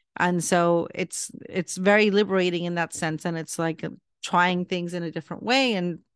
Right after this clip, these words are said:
you know, why not? So a little bit of, um, a little bit of breaking the mold, but it's, like, your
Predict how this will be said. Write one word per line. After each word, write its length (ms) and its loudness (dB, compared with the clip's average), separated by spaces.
you 140 0
know, 220 0
why 160 2
not? 240 -2
So 480 0
a 140 0
little 260 2
bit 160 -2
of, 220 0
um, 460 -2
a 80 -4
little 160 2
bit 140 0
of 120 -6
breaking 440 -2
the 60 -2
mold, 440 -2
but 100 2
it's, 160 -6
like, 200 -6
your 160 -6